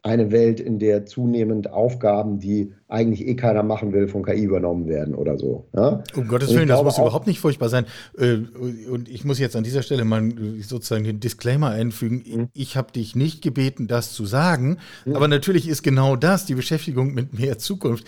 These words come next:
Speaker 1: Mhm.
Speaker 2: das ist das, was uns antreibt. Also darum gibt es mein Institut. Darum
Speaker 1: Mhm.
Speaker 2: machen wir diese Arbeit, die wir tun, weil wir glauben, wir tun das viel zu wenig. Ähm, und das ist eben keine, kein nice to have. Wir reden hier nicht über Kür.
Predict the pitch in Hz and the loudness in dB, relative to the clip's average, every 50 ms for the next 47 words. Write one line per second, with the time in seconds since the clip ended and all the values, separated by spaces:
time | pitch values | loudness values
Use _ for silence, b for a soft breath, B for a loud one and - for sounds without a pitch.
0 | B B 117 123 120 156 151 160 139 - 139 127 113 123 117 127 147 139 127 127 | B B -6 -2 0 0 0 0 2 2 2 2 2 0 -4 -4 -4 -4 -4 -4
1 | - 135 175 185 - - 101 82 - - - 120 117 107 123 135 147 143 127 127 | -2 -2 -2 -2 -2 -4 -8 -8 -8 -10 -8 -6 -2 0 2 2 2 0 -2 -4
2 | 143 - - 107 120 120 123 131 131 107 - - 95 - 185 175 160 B B B | -4 -6 -6 -4 -2 -2 0 0 -2 -4 -6 -10 -8 -6 -6 -6 -6 B B B
3 | B B B - 120 123 131 135 143 131 123 120 117 113 139 127 117 117 127 131 | B B B -2 0 0 2 2 2 2 2 2 0 0 -2 -2 -2 0 0 -2
4 | 123 123 131 120 123 123 117 117 120 123 117 107 113 120 110 113 113 107 - 196 | 0 -2 -2 -2 -2 -2 -2 0 0 0 0 0 -2 -4 -2 -2 -4 -2 -2 -2
5 | 220 240 156 107 113 113 127 120 131 131 131 135 131 135 123 - 180 170 151 139 | -2 -2 -2 -2 -2 -2 -2 0 0 0 0 0 -2 -4 -4 -4 -4 -4 -4 -4
6 | 143 - - 175 185 180 180 - - 202 190 165 190 208 220 185 85 - - b | -6 -6 -4 -4 -4 -4 -4 -6 -8 -8 -6 -4 -2 -2 0 -2 -2 -6 -10 b
7 | b b b b b b b - 131 120 113 117 127 - - - 131 123 120 127 | b b b b b b b -2 0 0 2 0 -2 -4 -4 -2 0 0 0 0
8 | - - 135 131 - - 160 143 - - - 147 139 135 139 131 127 - 131 131 | -2 -2 -2 -2 -2 -6 -8 -8 -8 -6 -4 -4 -2 -2 -4 -6 -6 -6 -4 -2
9 | 131 139 139 139 139 135 131 127 127 123 123 120 120 - _ b b b b b | 0 2 2 2 2 2 2 2 2 0 0 -2 -6 -8 _ b b b b b
10 | b b b b _ - 139 127 131 135 135 139 143 - - 147 131 104 160 190 | b b b b _ -4 0 0 2 2 2 2 0 -2 -4 -6 -4 -2 -2 -2
11 | 151 - - 113 107 117 131 139 143 139 135 131 143 147 - 170 143 143 139 139 | -2 -2 -4 -6 -6 -4 -4 -2 -2 0 0 0 -2 -2 -4 -4 -2 -2 -4 -4
12 | - - - 180 113 76 73 | -6 -6 -4 -4 -4 -4 -8